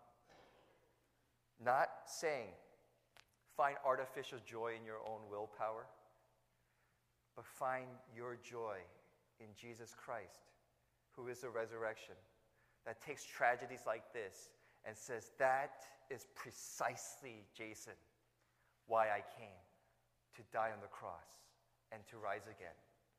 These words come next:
and to undo the work of sin and death in this world." Look at what Revelation twenty-one says. We heard this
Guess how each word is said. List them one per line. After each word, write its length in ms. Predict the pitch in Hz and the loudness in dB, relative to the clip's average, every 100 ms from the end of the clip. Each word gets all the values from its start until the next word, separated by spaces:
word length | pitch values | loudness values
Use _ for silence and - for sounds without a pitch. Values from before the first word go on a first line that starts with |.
| _ _ _ _ _ - | _ _ _ _ _ -10
and 180 | 117 110 | -10 -10
to 240 | - 120 - | -10 -10 -6
undo 960 | 127 131 143 139 123 101 151 180 151 90 - - - _ _ _ _ _ - | -4 -2 -4 -10 -14 -12 -4 -2 -2 -4 -12 -20 -20 _ _ _ _ _ -6
the 100 | 127 | -4
work 580 | 110 123 127 127 - - | 2 2 2 0 -12 -4
of 140 | 110 | -4
sin 600 | - - - 131 123 135 143 - - - _ | -4 -12 -4 0 0 -2 -10 -18 -20 -20 _
and 220 | 113 101 | -6 0
death 260 | 117 104 107 | 2 2 2
in 80 | 98 | -10
this 220 | 95 - | -10 -12
world." 240 | 90 82 - _ _ _ _ _ _ _ _ _ _ _ _ - | -14 -16 -20 _ _ _ _ _ _ _ _ _ _ _ _ -10
Look 160 | 120 | -4
at 160 | 147 127 | -4 2
what 160 | 123 120 | 4 6
Revelation 480 | 117 117 113 110 | 4 4 2 -2
twenty-one 480 | 113 - 107 98 98 | -8 -6 -6 -6 -8
says. 500 | - - 95 - - - _ _ _ - | -8 -8 -8 -10 -18 -20 _ _ _ -16
We 100 | 113 | -6
heard 240 | 120 120 | -2 -2
this 220 | 117 - | -2 -8